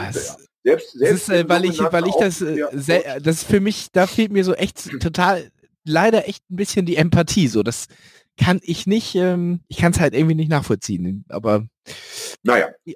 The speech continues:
Speaker 2: ja.
Speaker 1: ja,
Speaker 2: Äh, jedenfalls
Speaker 1: ist
Speaker 2: noch
Speaker 1: halt
Speaker 2: zu, zu, zu, zu diesem Thema, äh, ne, wattierte Gesellschaft. Es, es gab vor Jahren schon mal im, im Spiegel einen Artikel über ein Wohngebiet in Freiburg. Äh, das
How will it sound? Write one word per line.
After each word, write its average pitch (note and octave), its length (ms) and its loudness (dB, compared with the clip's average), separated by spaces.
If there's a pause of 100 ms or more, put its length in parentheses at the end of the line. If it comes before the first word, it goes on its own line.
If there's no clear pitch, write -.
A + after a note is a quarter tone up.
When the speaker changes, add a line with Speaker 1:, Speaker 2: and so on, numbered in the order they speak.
Speaker 2:
ja. F#3+ 140 -6
Speaker 1:
ja, D#3 120 -2
Speaker 2:
Äh, C#3+ 100 6
jedenfalls E3 380 4
Speaker 1:
ist - 60 -2
Speaker 2:
noch E3 80 4
Speaker 1:
halt - 100 -4
Speaker 2:
zu, D3 140 -6
zu, D3 180 2
zu, C3+ 200 -6
zu D3 140 -6
diesem C3+ 180 -6
Thema, D3 380 2
äh, B2 320 4
ne, D#3 240 -2
wattierte D#3 400 0
Gesellschaft. C#3+ 440 -2
Es, B2+ 140 -6
es B2+ 320 -8
gab D3 220 -2
vor C3 100 -2
Jahren F3+ 460 2
schon A#2 180 -6
mal G#2+ 200 0
im, A2 160 -8
im G#2+ 120 -16
Spiegel B3 380 -2
einen G#2+ 160 -2
Artikel E3 420 -8 (480)
über D#3+ 480 2
ein C#3+ 500 0
Wohngebiet F3+ 540 -4
in C#3 120 -8
Freiburg. D3 840 0 (600)
Äh, C3 580 4
das A#2 380 -6